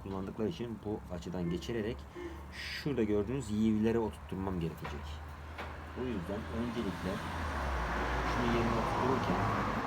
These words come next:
şöylece buradan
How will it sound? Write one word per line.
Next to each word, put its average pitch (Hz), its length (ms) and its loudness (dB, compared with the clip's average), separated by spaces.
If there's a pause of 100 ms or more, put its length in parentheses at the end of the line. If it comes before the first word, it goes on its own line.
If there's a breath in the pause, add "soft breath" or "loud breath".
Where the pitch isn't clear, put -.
(1080)
şöylece 85 480 0 (1120)
buradan 113 260 -4